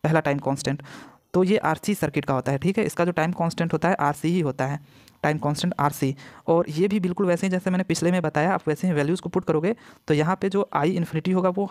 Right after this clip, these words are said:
हंड्रेड होगा, राइट? हंड्रेड या फिर कह सकते हो आई मैक्स ही मान लोगे आप, आई मैक्स,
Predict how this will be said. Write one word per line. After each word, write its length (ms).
हंड्रेड 280
होगा, 240
राइट? 180
हंड्रेड 300
या 80
फिर 140
कह 80
सकते 280
हो 180
आई 160
मैक्स 240
ही 60
मान 160
लोगे 180
आप, 160
आई 180
मैक्स, 460